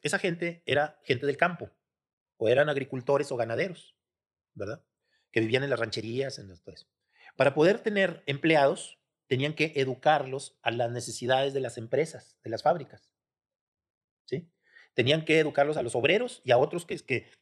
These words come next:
que hicieran las, las contabilidades y que hicieran las cuentas,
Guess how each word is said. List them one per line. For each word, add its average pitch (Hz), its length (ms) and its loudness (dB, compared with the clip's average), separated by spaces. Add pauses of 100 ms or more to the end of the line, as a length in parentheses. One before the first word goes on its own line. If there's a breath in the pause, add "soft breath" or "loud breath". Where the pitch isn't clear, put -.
que 123 80 -2
hicieran 143 280 2
las, 131 220 0
las 117 120 -6
contabilidades 113 880 -4
y 110 60 -20
que - 80 -16
hicieran 123 400 -8
las - 160 -6
cuentas, 127 640 -6